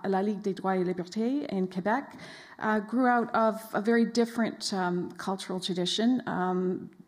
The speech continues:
the, it came out of the, cult, the, the Quiet Revolution in Quebec and the vision of a new socialist and egalitarian society there, which they are currently engaged in defending with students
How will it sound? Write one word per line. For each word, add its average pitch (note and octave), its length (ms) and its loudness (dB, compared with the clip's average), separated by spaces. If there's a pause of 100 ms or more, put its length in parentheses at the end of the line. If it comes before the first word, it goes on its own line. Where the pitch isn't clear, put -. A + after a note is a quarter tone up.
the, F#3+ 240 0
it - 140 -4
came G#3 180 2
out G3 100 2
of G3 100 -2
the, G3+ 60 -2
cult, - 360 -2
the, G3 240 2
the F#3 100 -4
Quiet A#3 400 0
Revolution F#3 560 0
in F3+ 80 0
Quebec F3+ 500 -2 (400)
and G#3 140 2
the G#3 60 2
vision A3+ 260 4
of G3+ 80 0
a G#3+ 60 4
new A3 180 4
socialist G#3 640 -2
and F#3+ 80 -2
egalitarian F3+ 720 -4
society F#3+ 720 -2
there, E3 360 -4 (600)
which - 300 2
they A3+ 120 6
are G#3 160 4
currently G#3 600 -2
engaged F3+ 540 -2
in F3+ 120 -2
defending E3+ 720 -2
with F3+ 300 -6
students - 640 -4